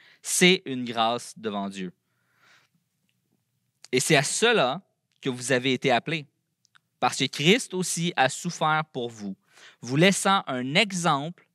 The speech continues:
afin, afin que vous suiviez ses traces. Lui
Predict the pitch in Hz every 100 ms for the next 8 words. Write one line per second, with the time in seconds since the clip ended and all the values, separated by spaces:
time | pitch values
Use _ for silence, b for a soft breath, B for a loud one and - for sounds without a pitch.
0 | _ _ - 131 135 - 143 - 185 160
1 | 127 113 - - 208 180 190 - 139 -
2 | 208 - - - B B B 156 147 202
3 | 349